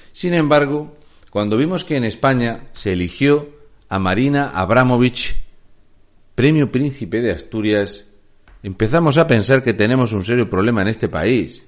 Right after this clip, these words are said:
Pero serio es serio. No sé si la gente conoce algo de Marina. Marina es la que le hace los ritos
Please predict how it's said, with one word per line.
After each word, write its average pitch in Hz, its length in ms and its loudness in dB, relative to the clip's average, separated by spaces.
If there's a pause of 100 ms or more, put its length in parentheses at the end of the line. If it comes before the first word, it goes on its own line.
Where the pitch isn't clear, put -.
(100)
Pero 95 240 -4
serio 165 340 0
es 117 160 -2
serio. 80 440 0 (1120)
No 156 180 -4
sé 170 280 2
si 135 180 0
la 101 140 2
gente 113 680 -2 (960)
conoce 101 480 2
algo 92 500 4
de 80 160 -4
Marina. 76 520 -4 (640)
Marina 156 460 4
es 131 100 2
la 131 140 6
que 107 100 2
le 120 120 4
hace 123 200 0
los 92 200 0
ritos 113 580 0